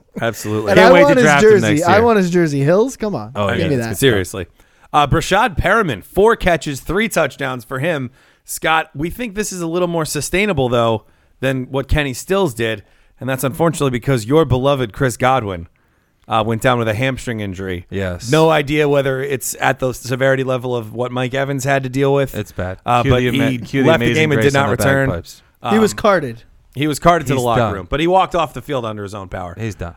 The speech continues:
Speaker 1: Um, he's probably done. You're right.
Speaker 3: Would be
Speaker 1: But
Speaker 3: insane for them to play.
Speaker 1: But here comes Brashad Perriman.
Speaker 3: Yeah, who's
Speaker 1: Who
Speaker 3: gonna get a ton of targets.
Speaker 1: Yeah.
Speaker 3: And, uh, actually was able to get open
Speaker 1: The
Speaker 3: a
Speaker 1: Bucks
Speaker 3: bunch,
Speaker 1: get
Speaker 3: too,
Speaker 1: the
Speaker 3: so.
Speaker 1: Texans next week.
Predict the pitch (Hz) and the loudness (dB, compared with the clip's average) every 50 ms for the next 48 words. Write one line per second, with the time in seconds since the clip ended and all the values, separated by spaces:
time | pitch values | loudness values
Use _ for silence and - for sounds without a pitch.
0 | _ - 120 117 113 110 107 104 104 - 123 135 139 123 127 127 123 113 104 98 | _ -6 -4 -4 -4 -4 -6 -8 -12 -12 -8 -6 -6 -6 -4 -4 -2 -2 -4 -6
1 | 104 95 87 80 82 - - 85 87 90 87 107 117 120 104 120 120 113 104 117 | -10 -14 -18 -20 -20 -20 -20 -20 -20 -14 -6 -4 -4 -2 -2 -2 -2 -2 -4 -4
2 | 113 - 196 202 165 123 120 107 98 87 87 - _ _ _ _ - 117 110 107 | 0 0 2 2 2 0 -2 -4 -6 -8 -12 -16 _ _ _ _ -8 -6 -6 -4
3 | 98 92 - - - - 87 85 - 175 185 165 202 220 208 226 226 220 170 147 | -6 -8 -10 -12 -12 -12 -8 -2 0 2 2 2 0 0 0 0 -2 -2 -2 -4
4 | 170 175 - 196 196 202 180 131 170 190 240 254 175 151 160 170 - _ _ _ | -6 -2 0 0 2 0 0 0 0 0 0 0 -2 -2 -4 -6 -8 _ _ _
5 | _ _ _ _ _ _ _ _ _ _ _ 156 190 190 147 160 175 156 180 180 | _ _ _ _ _ _ _ _ _ _ _ -2 -2 -2 0 0 4 4 6 6
6 | 170 175 180 165 - 170 170 165 - 170 165 170 151 156 147 - 156 190 233 240 | 6 4 2 2 0 -2 -2 -2 0 0 0 0 -2 -4 -6 -4 -2 -2 -2 -2
7 | 185 - 135 135 143 143 139 139 139 135 135 135 131 131 139 139 - - 147 139 | -4 -6 -8 -6 -6 -6 -6 -6 -4 -2 -2 -2 0 0 -2 -2 -2 -4 -2 -2
8 | 131 120 135 135 135 127 123 120 123 117 127 139 - - 156 - 185 202 202 196 | -2 0 0 0 0 0 -2 -2 -2 -2 -2 -2 -2 -2 0 2 2 2 2 -2
9 | - - 214 208 - 165 - 202 214 220 - - 202 180 151 165 202 196 - - | -2 -2 -2 -2 -2 -2 0 0 0 0 -2 -4 -8 -6 -4 -4 -4 -4 -4 -4
10 | 185 220 226 196 - - - | -4 -2 -2 -4 -6 -10 -18